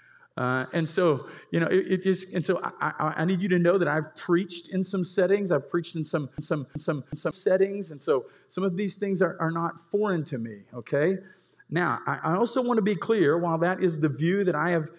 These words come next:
uh, certainly traditionally held to, I have many, many dear friends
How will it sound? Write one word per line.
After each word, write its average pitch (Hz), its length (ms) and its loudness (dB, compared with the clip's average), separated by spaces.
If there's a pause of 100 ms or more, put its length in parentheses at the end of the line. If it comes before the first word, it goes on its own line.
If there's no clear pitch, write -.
(260)
uh, 143 120 2 (420)
certainly 170 440 0
traditionally 165 640 2
held 170 380 0
to, 143 360 2
I 160 140 0
have 170 280 0
many, 170 800 2
many 170 540 2
dear 175 420 -4
friends 151 640 -6